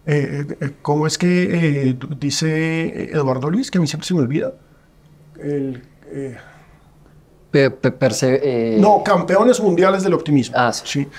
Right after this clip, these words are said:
Speaker 1: Somos campeones mundiales del optimismo, pero el optimismo tiene que tener una bonificación inmediata, es decir, se, no, no, no esperamos a largo plazo, ¿sí?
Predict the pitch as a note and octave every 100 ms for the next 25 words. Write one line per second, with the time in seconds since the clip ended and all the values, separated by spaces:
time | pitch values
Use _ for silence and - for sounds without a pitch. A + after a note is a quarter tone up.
0 | - - B3+ C4+ B3 G3 G3+ A3 F#3+ F3
1 | G#3 G#3+ - E3 F3+ G3+ C#4+ - - _
2 | - F#3+ D#3 D3 C#3+ C#3+ F#3 F#3 F3+ E3+
3 | F3 F3 F3 F3 - - - - - _
4 | - - D#3+ E3+ E3+ F#3+ F3 C#3+ B2 C#3+
5 | E3+ C#3+ C3 D3 A#2+ A2+ A#2+ D3 C#3+ C3+
6 | - D#3+ D3+ - D3 D#3+ D3+ D#3 D3 D#3
7 | - F#3 E3 E3 - D3 C3 A#2+ F#3 G3+
8 | A2+ G#2+ - _ _ - C#3 D#3+